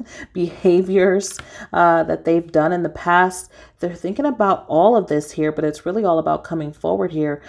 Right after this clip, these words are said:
uh, to talk to you about feelings. They have a lot they want to express to you. This is how they feel.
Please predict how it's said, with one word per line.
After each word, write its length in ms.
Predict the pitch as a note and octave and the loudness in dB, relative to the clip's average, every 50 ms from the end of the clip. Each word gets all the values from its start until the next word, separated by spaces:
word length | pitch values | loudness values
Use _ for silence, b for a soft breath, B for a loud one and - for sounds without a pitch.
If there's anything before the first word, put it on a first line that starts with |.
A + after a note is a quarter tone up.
| B B B B | B B B B
uh, 220 | - D#3 D#3+ D#3 - | -6 -4 -4 -4 -4
to 120 | - - E3 | -6 -10 -12
talk 320 | - - E3 G3 A3 - | -2 0 0 0 0 -2
to 100 | - - | -4 0
you 80 | F3+ D#3+ | 0 0
about 280 | D#3 D#3 D3+ C3+ - - | 2 0 -2 -4 -4 -6
feelings. 500 | - - D#3+ F#3+ A3 G3 D#3 C#3+ - - | -6 -4 -2 0 0 -2 -2 -4 -4 -2
They 100 | E3+ E3+ | -2 0
have 100 | F3+ F3+ | 2 4
a 60 | D#3+ | 4
lot 400 | D#3 D3 D3+ D#3+ F3+ A#3 A#3+ - | 4 4 4 2 2 2 2 0
they 80 | B3 | 2
want 200 | A#3+ A3+ A3 G#3+ | 2 4 2 2
to 60 | F#3+ D#3+ | 0 -2
express 680 | D#3 - - - - _ _ - F#3 G#3 A#3 A#3 - - | -4 -6 -12 -12 -12 _ _ 0 0 0 0 0 -6 -8
to 120 | - E3 | -6 -6
you. 260 | D3+ C#3+ C3+ B2+ B2+ B B B B B B _ | -4 -4 -6 -6 -8 B B B B B B _
This 140 | - A#3+ | -2 -2
is 120 | C#4 C4 G#3+ | -2 -2 0
how 160 | A3 F#3+ F3 | 2 2 4
they 160 | D#3+ D3+ D3+ | 4 2 0
feel. 540 | D3+ - - - A3+ A#3+ G3+ C3+ - - - | -4 -8 -4 -2 2 2 2 2 0 -6 -18